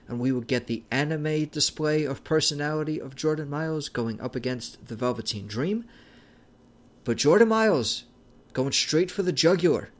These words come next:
of N X T title gold, going straight to the top of the mountain and challenging Adam Cole to a match. And this match lived up to the expectations.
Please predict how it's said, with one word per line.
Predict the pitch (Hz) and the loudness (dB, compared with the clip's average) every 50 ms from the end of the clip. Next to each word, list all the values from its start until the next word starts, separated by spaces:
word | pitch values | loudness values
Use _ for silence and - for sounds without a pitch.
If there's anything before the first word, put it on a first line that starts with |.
| - _ - - _ _ _ - | -20 _ -20 -20 _ _ _ -4
of | 123 131 120 | -2 0 2
N | 139 143 151 | 2 2 2
X | 151 143 - | 0 -2 -2
T | - - 156 147 | -4 -2 -2 -2
title | - - 135 143 139 131 | -2 0 0 0 0 0
gold, | 107 - 135 143 127 - - - _ _ _ _ _ _ _ _ _ _ _ _ _ | 0 2 2 2 2 0 -4 -14 _ _ _ _ _ _ _ _ _ _ _ _ _
going | - 143 143 147 143 | -2 -2 -2 0 0
straight | - - - - - - 175 185 180 - | -2 -2 -2 -2 0 0 -2 -2 0 0
to | 208 190 | 0 0
the | 190 185 | 0 0
top | 180 - 180 190 196 151 113 - - - - | -2 -2 0 0 0 0 -2 -4 -10 -8 -4
of | 139 143 139 | -4 -2 -2
the | 151 | -2
mountain | 139 143 156 180 117 110 120 107 107 - _ _ _ _ _ _ _ - | -4 -2 -2 -2 -4 -6 -12 -16 -16 -20 _ _ _ _ _ _ _ -12
and | 120 107 | -8 -4
challenging | - - 139 135 139 143 120 123 127 123 - | -2 0 0 0 -2 -4 -6 -6 -8 -6 -4
Adam | 120 127 123 123 120 | -2 -2 -2 -2 -4
Cole | - 113 113 110 107 107 104 - _ _ _ - | -2 -2 0 0 0 -2 -4 -8 _ _ _ -10
to | - 113 110 | -6 -6 -4
a | 110 | -4
match. | 107 98 80 - - - - - _ _ _ _ _ _ _ | -4 -6 -8 -8 -10 -12 -14 -14 _ _ _ _ _ _ _
And | - 101 107 101 | -8 -8 -6 0
this | 123 135 - - | 0 0 0 0
match | 135 135 131 131 131 - - - - | 0 -2 -2 -2 -4 -4 -6 -10 -8
lived | 117 117 120 123 120 - | -4 0 0 0 0 -2
up | 98 117 107 98 - - _ _ _ _ _ _ - | -2 -2 -2 -4 -6 -14 _ _ _ _ _ _ -12
to | - - | -8 -6
the | 107 107 107 104 | -4 -2 -2 -2
expectations. | 107 104 - - 110 101 - - 104 98 90 - - - - - - | -2 -2 -4 -4 -6 -6 -6 -6 -6 -6 -6 -6 -8 -8 -10 -12 -14